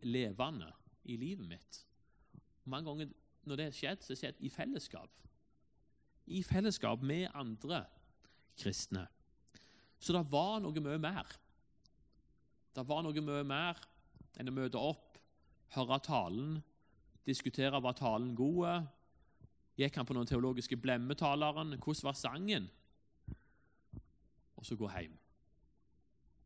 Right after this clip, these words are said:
Det var noe mye mer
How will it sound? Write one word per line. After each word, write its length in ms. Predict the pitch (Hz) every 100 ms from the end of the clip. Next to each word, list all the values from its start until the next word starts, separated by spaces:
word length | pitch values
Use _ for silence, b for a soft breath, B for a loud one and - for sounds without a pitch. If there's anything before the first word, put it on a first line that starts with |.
| - _ _ _ _ _ _ _ _ _ _
Det 100 | -
var 80 | 135
noe 180 | 147 147
mye 440 | 143 170 143 147
mer 200 | 170 190